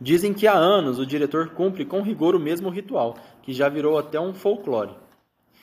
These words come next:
Ele chega, senta-se à mesa do seu gabinete, gabinete é sala. Faz uma longa oração, come alguma coisa que o secretário dele, o Geraldo, prepara na copa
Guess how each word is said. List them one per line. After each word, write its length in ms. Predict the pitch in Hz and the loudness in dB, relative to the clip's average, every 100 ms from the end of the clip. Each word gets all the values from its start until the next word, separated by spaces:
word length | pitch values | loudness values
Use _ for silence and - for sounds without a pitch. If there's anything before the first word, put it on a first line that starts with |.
| _ | _
Ele 180 | 117 123 | -6 -4
chega, 800 | 117 - 113 113 120 120 165 - - - | -6 -6 -4 -2 0 0 -2 -4 -20 -16
senta-se 520 | - 127 127 127 147 | -10 -8 -6 -4 -4
à 60 | 120 | -4
mesa 320 | 123 160 165 | -4 -4 -6
do 80 | 135 | -8
seu 160 | 123 | -8
gabinete, 800 | 110 104 131 113 110 120 120 175 180 _ _ - | -4 -4 -4 -6 -6 -8 -12 -18 -18 _ _ -10
gabinete 380 | 120 123 143 180 | -8 -8 -10 -10
é 40 | |
sala. 500 | - 113 92 - - _ _ _ _ _ _ _ _ _ _ _ _ _ _ _ _ _ _ _ - | -10 -8 -8 -10 -20 _ _ _ _ _ _ _ _ _ _ _ _ _ _ _ _ _ _ _ -20
Faz 440 | - 170 190 185 | 2 4 4 2
uma 160 | 165 151 | 2 4
longa 580 | 139 175 196 147 131 | 6 4 4 4 4
oração, 720 | 151 147 147 - - 113 139 - - _ - | 6 6 6 2 -4 -4 -6 -12 -20 _ -6
come 240 | 185 185 | -2 0
alguma 340 | 139 135 143 143 | 0 0 -4 -4
coisa 380 | - 175 131 | -2 -2 -2
que 120 | 123 123 | -6 -8
o 40 | |
secretário 520 | - 123 120 127 127 | -10 -6 -2 0 0
dele, 260 | 123 151 131 | 0 -2 -4
o 40 | |
Geraldo, 480 | 110 123 127 135 117 | -2 2 4 2 -2
prepara 360 | 120 113 113 113 | -4 0 0 0
na 140 | 135 | -2
copa 420 | - 139 - 262 | 0 0 0 -6